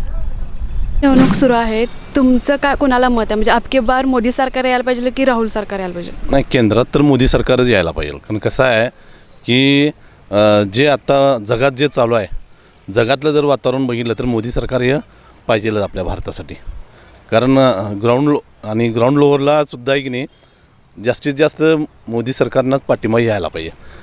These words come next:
Speaker 2: कारण कसं आहे की त्यांनी जे घडवले, या दहा वर्षात जे काही केले, ते ग्राउंड लेवलला त्यांनी केलेलं आहे. त्यामुळं लोकांचं बरं, भरपूर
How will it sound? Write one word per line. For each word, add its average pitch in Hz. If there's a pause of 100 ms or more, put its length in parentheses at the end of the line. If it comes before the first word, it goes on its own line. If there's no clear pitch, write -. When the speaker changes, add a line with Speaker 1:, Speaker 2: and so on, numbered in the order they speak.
(140)
Speaker 2:
कारण 143
कसं 151
आहे 127 (760)
की 139
त्यांनी 135
जे 165
घडवले, 135 (880)
या 131
दहा 131
वर्षात 147
जे 139
काही 135
केले, 117 (760)
ते 135
ग्राउंड 131
लेवलला 139
त्यांनी 127
केलेलं 98
आहे. - (680)
त्यामुळं 131
लोकांचं 127
बरं, 123 (680)
भरपूर 120